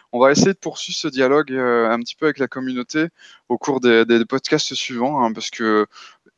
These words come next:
je trouve que l-, l'intérêt avec ce sujet, m-, mon personnage et moi,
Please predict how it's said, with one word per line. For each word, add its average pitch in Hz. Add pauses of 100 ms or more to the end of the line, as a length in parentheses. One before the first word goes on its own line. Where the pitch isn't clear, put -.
(180)
je -
trouve -
que 135
l-, 135
l'intérêt 156
avec 165
ce -
sujet, 156
m-, 131
mon 117
personnage 143
et 135
moi, 147